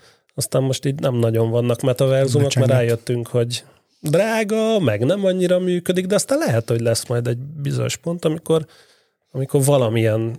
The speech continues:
Speaker 1: üzleti, értelmezhető üzleti outputja lesz ennek, és akkor lesz valamire metaverzum.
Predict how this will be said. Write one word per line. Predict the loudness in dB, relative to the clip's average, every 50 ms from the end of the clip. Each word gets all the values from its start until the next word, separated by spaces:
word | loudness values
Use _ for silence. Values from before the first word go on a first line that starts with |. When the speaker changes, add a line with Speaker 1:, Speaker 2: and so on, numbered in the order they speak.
| -6 -2
Speaker 1:
üzleti, | 0 0 2 0 0 0 0 0 0 0 0 -2 -4 -8 -12 -14 -16 -14 -6 0
értelmezhető | 0 2 4 4 4 2 2 0 -2 -2 -2 -2
üzleti | 0 0 0 0 0 0 0 0 0 -2 -2 0
outputja | 0 0 0 0 -2 -4 -2 -2 0
lesz | 0 0 0 0
ennek, | 0 0 0 0 -4 -4
és | -6 -8 -8
akkor | -6 -2 0 0 0 -2 -4 -14 -20 -20 -20 _ _ _ _ _
lesz | -6 -4 -2 0
valamire | 2 2 2 2 0 0 -2 -2 -4 -4
metaverzum. | -4 -6 -4 -4 -6 -4 -6 -6 -6 -6 -8 -8 -10